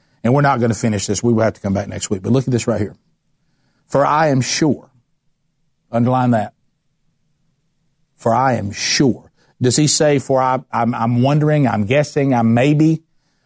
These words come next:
"For I am sure that neither death, nor life, nor angels, nor rulers, nor things present, nor things to come,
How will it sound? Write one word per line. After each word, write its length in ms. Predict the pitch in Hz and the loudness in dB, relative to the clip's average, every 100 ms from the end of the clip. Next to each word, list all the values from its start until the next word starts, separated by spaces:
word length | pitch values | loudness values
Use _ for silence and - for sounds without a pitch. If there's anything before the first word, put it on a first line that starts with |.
| _ _ | _ _
"For 120 | 127 | -2
I 220 | 127 147 | 0 2
am 100 | 131 | 0
sure 640 | 123 - - 185 117 - _ _ _ _ _ _ _ - | 0 0 2 2 0 -6 _ _ _ _ _ _ _ -2
that 100 | 120 | 0
neither 300 | 127 117 113 | 2 2 2
death, 600 | 131 143 185 185 _ _ _ _ _ _ _ - | 2 2 2 -2 _ _ _ _ _ _ _ -4
nor 240 | 117 110 | 0 2
life, 560 | 113 135 151 170 - _ _ _ _ _ _ _ | 2 2 0 -2 -4 _ _ _ _ _ _ _
nor 180 | 113 117 | -2 0
angels, 760 | 127 156 165 160 170 - - _ _ _ _ | 2 2 2 2 -2 -6 -14 _ _ _ _
nor 240 | 113 113 117 | -2 2 2
rulers, 680 | 135 151 160 170 170 - _ _ _ _ - | 4 2 2 0 -4 -12 _ _ _ _ -2
nor 160 | 120 | -2
things 380 | 120 131 123 110 | 0 0 0 0
present, 680 | - - 143 151 226 226 - _ _ _ _ _ | -4 -2 0 2 0 -2 -12 _ _ _ _ _
nor 120 | 123 | -2
things 560 | 127 143 143 143 131 - | 0 0 2 2 0 -2
to 80 | 113 | -6
come, 640 | - 165 170 190 202 202 | -2 0 2 4 2 0